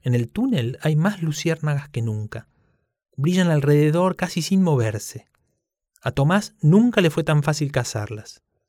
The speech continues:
Cada vez que abro la tapa del frasco, ninguna de las de adentro intenta escapar. Estamos felices. Creo que nuestro farol de hoy va a ser el más brillante de todos. Tomás sonríe, encantado. Está oscuro,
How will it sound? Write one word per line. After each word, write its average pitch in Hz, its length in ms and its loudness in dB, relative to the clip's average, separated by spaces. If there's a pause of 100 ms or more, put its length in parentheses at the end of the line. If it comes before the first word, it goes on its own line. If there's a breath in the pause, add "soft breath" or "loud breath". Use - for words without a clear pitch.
(340)
Cada 208 180 4
vez 214 100 2
que - 80 2
abro 180 180 4
la 147 80 2
tapa 170 220 2
del 135 120 2
frasco, 165 600 -2 (340 loud breath)
ninguna 190 460 2
de 180 80 4
las 143 140 2
de 143 100 4
adentro 190 360 2
intenta 147 360 0
escapar. 113 520 -6 (560)
Estamos 147 360 2
felices. 147 600 0 (220 soft breath)
Creo 151 180 0
que 151 100 2
nuestro 131 220 0
farol 147 300 0
de 135 120 2
hoy 170 160 2
va 151 100 0
a 139 40 0
ser 160 160 -2
el 139 120 2
más 170 200 -2
brillante 143 420 0
de 117 100 -4
todos. 104 480 -12 (680)
Tomás 160 280 2
sonríe, 120 520 0
encantado. 107 800 -4 (680)
Está 156 260 0
oscuro, 143 500 2